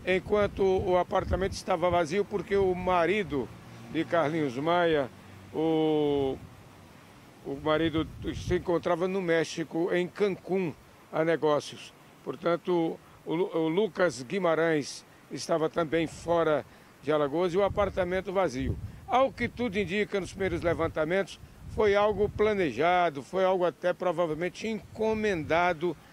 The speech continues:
para que houvesse essa varredura, essa limpeza nas joias e naquilo de valor que estava no apartamento. Não houve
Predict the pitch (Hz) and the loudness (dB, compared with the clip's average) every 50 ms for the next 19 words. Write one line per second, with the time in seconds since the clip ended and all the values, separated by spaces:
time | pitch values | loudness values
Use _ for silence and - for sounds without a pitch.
0 | - - - - - - 175 175 175 175 180 180 175 - 202 196 175 135 139 156 | -20 -20 -20 -14 -2 0 2 4 4 4 2 0 0 0 0 0 0 2 2 2
1 | 165 170 165 - - 180 175 160 - - 175 170 143 160 165 160 156 160 160 143 | 2 2 0 0 0 -2 -2 0 0 0 0 0 2 2 2 2 2 0 -2 -2
2 | 123 135 151 165 165 165 151 - - 180 175 170 170 160 143 - - 175 175 175 | -4 -4 -2 0 0 0 0 0 0 0 0 0 -2 -4 -6 -4 -4 -2 -2 -2
3 | 139 143 175 165 165 160 151 117 117 110 120 156 165 170 165 165 156 143 - - | 0 -2 -2 0 0 -2 -2 -2 -6 -4 -2 0 2 2 2 2 2 0 -2 -8
4 | - - - - - - - - - 147 156 165 175 180 170 - - 190 175 175 | -14 -20 -20 -20 -20 -20 -20 -12 -8 -6 -4 -2 -2 -2 -4 -2 -4 -6 -4 -4
5 | 175 139 170 165 170 175 160 143 160 180 180 156 - - - - - - - - | -6 -8 -6 -2 0 0 0 0 0 0 0 0 -2 -6 -12 -14 -14 -16 -16 -12
6 | - - 147 - - 170 175 165 147 170 165 160 165 175 180 175 170 160 - - | -10 -10 -8 -2 0 0 2 2 0 0 -2 -2 -2 -2 0 0 0 0 0 -2
7 | 175 160 - 175 170 156 143 139 131 120 - - - - - - - - - - | -2 -2 0 -2 -2 0 0 -2 -4 -4 -8 -14 -18 -18 -18 -18 -18 -18 -18 -14
8 | - 196 202 233 226 220 240 247 247 208 170 202 175 | -6 -2 0 2 4 4 4 4 4 2 2 0 0